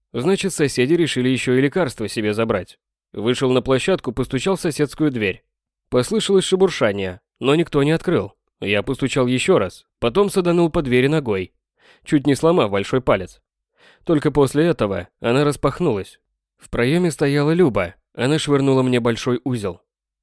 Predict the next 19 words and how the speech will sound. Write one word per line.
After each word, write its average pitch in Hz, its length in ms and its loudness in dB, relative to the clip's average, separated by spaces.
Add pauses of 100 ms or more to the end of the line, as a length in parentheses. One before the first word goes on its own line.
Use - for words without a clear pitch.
(160)
«Подавись, 240 440 0
скотина!» 151 540 -4 (640)
«Эликсир 110 460 -2
где? 107 340 -4 (360)
То 110 120 -4
есть 110 200 -4
ампулы?» 104 400 -2 (920)
«К - 80 -20
черту 220 380 2
иди, 202 140 0
наркоман 196 420 2
проклятый! 180 480 -4 (240)
Совсем 233 380 0
мозги 202 280 0
свои 185 240 0
пропил! 185 420 -2 (240)
Нет 226 200 2
больше 202 300 0
ничего!» 180 400 -2